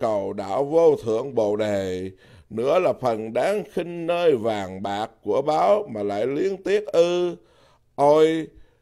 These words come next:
trong ấp mười nóc nhà còn có người trung tín,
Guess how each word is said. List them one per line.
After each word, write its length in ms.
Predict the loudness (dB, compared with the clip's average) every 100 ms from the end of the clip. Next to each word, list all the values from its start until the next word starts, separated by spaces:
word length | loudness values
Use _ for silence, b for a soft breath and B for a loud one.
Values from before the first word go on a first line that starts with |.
| b b _ _ _ _ _ _ _ _ _ _ _ _ _ _ _ _ _ _ _ _ _ _ 0
trong 260 | 0 0
ấp 280 | -2 -2 -4
mười 540 | -8 -4 0 2 0
nóc 300 | -2 -4 -4
nhà 580 | -4 -4 -4 -6 -8 -12 -14 -20 _ -4
còn 340 | -2 -2 -4
có 140 | -2 0
người 480 | 0 2 2 0 -6
trung 300 | -4 -4 -2
tín, 340 | 4 4 2